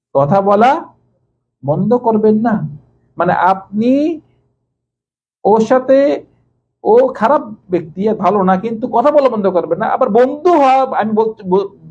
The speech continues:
বলছি না সে পুরো বন্ধু হয়ে যান, মোটামুটি সালাম দিয়ে আপনি তার সাথে সম্পর্কটা কি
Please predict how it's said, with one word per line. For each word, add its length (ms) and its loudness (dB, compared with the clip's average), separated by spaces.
বলছি 260 -2
না 100 2
সে 140 2
পুরো 180 2
বন্ধু 280 2
হয়ে 200 2
যান, 140 -2
মোটামুটি 320 2
সালাম 420 0
দিয়ে 180 0
আপনি 280 -2
তার 100 0
সাথে 180 -10
সম্পর্কটা 640 2
কি 160 -2